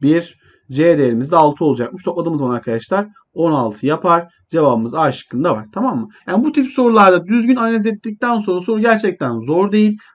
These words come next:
Önemli olan ne olduğunu anlamak. Ama birçok öğrencimiz bu tip soruları geçiyorlar. Lütfen arkadaşlar uzun olan, şekil olan sorulara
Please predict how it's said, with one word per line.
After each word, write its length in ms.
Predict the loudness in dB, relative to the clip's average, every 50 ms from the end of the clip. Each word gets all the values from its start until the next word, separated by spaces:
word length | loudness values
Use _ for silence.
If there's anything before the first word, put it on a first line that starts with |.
| _
Önemli 300 | -2 0 2 2 2 2
olan 200 | 2 0 0 0
ne 40 | 0
olduğunu 300 | 0 0 0 0 0 0
anlamak. 400 | 0 0 0 0 0 -2 -2 -4 _ _ _ _
Ama 300 | -6 -2 0 0 0 0
birçok 360 | -2 -6 -2 0 0 0 0 -2
öğrencimiz 640 | -2 0 0 0 -2 -2 -4 -4 -4 -4 -4 -4 -6
bu 80 | -6
tip 140 | -6 -6 -6
soruları 200 | -2 -2 -2 -2
geçiyorlar. 560 | -4 -6 -8 -6 0 0 0 2 2 -2 -4 -6 _ _ _
Lütfen 260 | -4 -4 -4 -2 -4 -2
arkadaşlar 560 | -2 -2 -4 -4 -6 -8 -6 -6 -6 -6 -6 -6
uzun 240 | -8 -6 -4 -2
olan, 280 | -2 -2 -2 -2 -4 -8
şekil 320 | -8 -10 -12 -8 -6 -2
olan 280 | 0 0 0 0 -2 -4
sorulara 500 | -6 -4 -2 -2 -2 -2 -2 -2 -4 -4